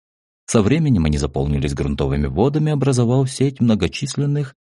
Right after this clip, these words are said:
связанных между собой водоёмов. Княжество ни с кем не воевало.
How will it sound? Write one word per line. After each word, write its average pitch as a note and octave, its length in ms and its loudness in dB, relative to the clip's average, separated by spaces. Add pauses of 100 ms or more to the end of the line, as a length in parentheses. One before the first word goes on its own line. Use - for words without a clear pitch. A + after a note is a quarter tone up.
связанных D#3+ 580 2
между E2 260 2
собой C#2+ 440 0
водоёмов. C2 840 -4 (540)
Княжество D#3 540 2
ни D3 140 2
с C3 120 -4
кем A2+ 220 4
не A2+ 100 4
воевало. D2 760 0